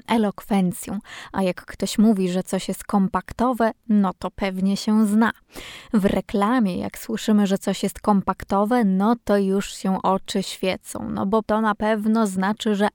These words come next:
kompaktowe, czyli lepsze. Niewykluczone,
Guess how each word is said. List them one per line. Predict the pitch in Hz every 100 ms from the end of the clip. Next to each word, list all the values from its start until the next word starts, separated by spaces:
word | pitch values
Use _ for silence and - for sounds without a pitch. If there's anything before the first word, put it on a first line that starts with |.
| -
kompaktowe, | 214 202 - 190 - - 233 220 208
czyli | - 220 196 196
lepsze. | 190 220 - - - - - _ -
Niewykluczone, | 269 262 - 214 - 262 269